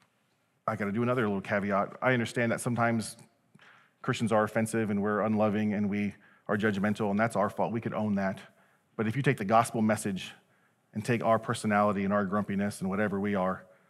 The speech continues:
that, that does a disservice to the, to the, to the witness of Christ. If we take the gospel message as is and place it on a piece of paper with no tone or no personality,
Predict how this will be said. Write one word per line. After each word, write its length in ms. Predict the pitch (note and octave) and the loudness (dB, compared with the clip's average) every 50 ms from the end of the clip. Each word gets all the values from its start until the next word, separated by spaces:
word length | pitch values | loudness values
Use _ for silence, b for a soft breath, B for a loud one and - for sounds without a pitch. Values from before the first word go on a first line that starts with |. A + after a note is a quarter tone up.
| b b b | b b b
that, 240 | - - F#2+ - - | -4 -4 -4 -2 -2
that 120 | G#2+ F#2+ E2+ | -4 -4 -2
does 160 | A2 G2+ F#2 | -4 -4 -4
a 40 | F#2 | -6
disservice 460 | E2 G2 - - A2+ G#2+ F#2+ G#2 - | -8 -8 -6 -4 -4 -4 -4 -4 -6
to 80 | - G2+ | -6 -6
the, 220 | F#2 F#2+ F#2+ G2 - - - | -6 -6 -6 -8 -10 -12 -14
to 80 | - G#2 | -10 -8
the, 180 | G2+ F#2+ F#2 - - - | -6 -6 -6 -8 -10 -8
to 80 | A2 | -6
the 100 | G2 G2 | -6 -6
witness 360 | F2 F#2 A2+ F2+ G2+ G2 - | -4 -4 -4 -4 -4 -6 -6
of 60 | G2+ - | -8 -6
Christ. 320 | - - G#2 G2 - - | -4 -2 -2 -2 -2 -6
If 80 | A2 G#2+ | -6 -4
we 80 | C3 B2+ | -4 -2
take 220 | - C3 G#2+ - | 0 -2 -2 -2
the 60 | G2+ | -2
gospel 280 | G2+ A2+ A#2 - - G#2+ | 0 0 0 2 0 -2
message 260 | A2 A2 - A2 F#2 | -2 -2 -2 -2 0
as 220 | G2 G#2 G#2+ F#2+ | 2 2 2 2
is 240 | G#2+ G#2+ G2 F#2+ - B B B B B B B | 2 0 0 -2 -4 B B B B B B B
and 140 | - G2 - - _ _ | -10 -10 -10 -10 _ _
place 220 | - C3 B2+ A#2+ B2 | -2 0 0 2 2
it 40 | A#2+ | 2
on 80 | A2+ | 2
a 40 | G#2+ | 2
piece 180 | - A#2+ A2 A2 | 0 -2 -4 -2
of 60 | - | -2
paper 240 | A#2+ A2+ G#2 - G2 | -2 -2 0 -2 -2
with 160 | G2+ G2+ - | -4 -2 0
no 200 | A2 A2+ A#2 A#2 | 0 2 2 0
tone 320 | - - A#2 A2 A2 G#2+ | 0 0 0 0 2 2
or 80 | G2+ G2 | 2 2
no 140 | G#2 A2 A2 | 2 0 0
personality, 720 | G#2 - B2+ A2+ - - G#2 G#2+ G#2+ G#2+ G2+ G2+ G2+ G2 | -2 -2 -4 -4 -2 0 2 2 2 2 2 0 -2 -4